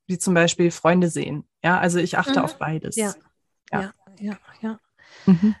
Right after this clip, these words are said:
Speaker 2: Das finde ich auch, äh, super, dass du das, ne, schon so für dich machst. Das, äh, finde ich auch einen ganz, ganz wichtigen Punkt. Also quasi nicht nur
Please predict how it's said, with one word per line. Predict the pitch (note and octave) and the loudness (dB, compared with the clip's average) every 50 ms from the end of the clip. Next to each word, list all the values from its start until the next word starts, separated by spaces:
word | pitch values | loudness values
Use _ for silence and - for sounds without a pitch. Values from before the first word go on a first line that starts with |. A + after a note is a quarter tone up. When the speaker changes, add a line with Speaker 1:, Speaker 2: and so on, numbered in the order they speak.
| _ | _
Speaker 2:
Das | - G3+ - - - | -10 -10 -10 -10 -10
finde | - - A#3+ A3 A#3 - | -10 -8 -8 -8 -10 -12
ich | - - | -12 -6
auch, | A3 A3 G#3 G#3 - - | -2 -2 -2 -4 -6 -6
äh, | - G#3+ G#3+ G#3+ G#3+ G#3 G#3+ - _ _ _ _ _ _ _ - A3 G#3 G3 - | -2 -2 0 0 0 -2 -2 -6 _ _ _ _ _ _ _ -4 -2 -2 -2 -4
super, | - - F#3+ F#3 A3+ A3 - - A3+ G3+ | -8 -12 -6 -4 -4 -4 0 2 2 2
dass | G3+ F#3+ - - | 2 0 -2 -4
du | - F#3 | -6 -4
das, | F#3 F#3+ F#3 - - | -4 -4 -4 -6 -4
ne, | - C4+ D#4+ - _ - - | -4 -4 -4 -4 _ -14 -12
schon | - - A3 G#3+ G#3+ G3+ | -6 -2 0 0 0 0
so | G3 G3 F#3 F3 | 0 -2 -4 -4
für | F3+ - - - F#3+ | -6 -4 -2 -2 0
dich | F#3 F#3 F3 - - | 0 -2 -6 -8 -4
machst. | F#3 F#3 G#3 - - - | -4 -2 -2 -4 -4 -4
Das, | G3+ G3+ G3 G3 G3+ G3 - - - | -2 0 0 0 0 -2 -6 -12 -12
äh, | - - G#3 G3+ G3 - - | -8 -6 -4 -4 -4 -6 -10
finde | - - - A3 G#3+ G#3 | -6 -4 -2 0 0 0
ich | G3+ F3+ | -2 -2
auch | F3+ F3 | -2 -4
einen | G3 G3 | -4 -4
ganz, | G3 F#3+ G3 - | -4 -6 -6 -6
ganz | - F#3+ F#3+ - - | -6 -8 -8 -6 -6
wichtigen | G#3+ G#3 - - - G3+ G3 F#3 F#3 F#3 F#3 F3+ - _ _ _ _ _ _ _ _ _ | -6 -6 -6 -6 -6 -4 -4 -4 -4 -4 -6 -6 -8 _ _ _ _ _ _ _ _ _
Punkt. | - - B3 C4 C#4+ C#4 A#3+ - _ _ _ | -6 -2 0 0 0 0 -4 -6 _ _ _
Also | - G3+ F#3+ G3+ F#3 | -10 -8 -8 -8 -10
quasi | - - - G#3 G3+ G3 F#3+ G3+ G3+ | -12 -12 -10 -8 -8 -6 -6 -6 -6
nicht | G3+ G#3 G3 - - _ | -4 -6 -8 -8 -8 _
nur | A3 G#3+ A3 A#3 A#3+ C4 C4 B3 A3+ G#3 F#3 F3 F3 F3 | -2 0 0 0 2 2 4 4 4 4 4 4 2 0